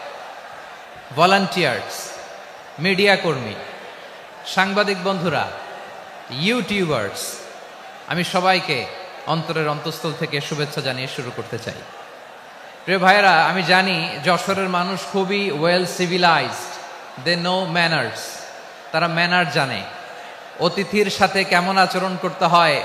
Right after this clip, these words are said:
যশোরের লোকেরা এটা জানে কি জানে না বলেন? মাশাআল্লাহ।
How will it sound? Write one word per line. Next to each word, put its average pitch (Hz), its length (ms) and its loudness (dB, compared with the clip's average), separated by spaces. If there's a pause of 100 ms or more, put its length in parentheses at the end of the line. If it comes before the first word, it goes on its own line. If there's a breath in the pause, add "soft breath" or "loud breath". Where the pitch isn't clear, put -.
(120)
যশোরের 180 440 2
লোকেরা 170 380 4
এটা 160 200 4
জানে 165 320 2
কি 185 160 0
জানে 175 260 4
না 160 100 6
বলেন? 160 300 6 (1800)
মাশাআল্লাহ। - 580 -8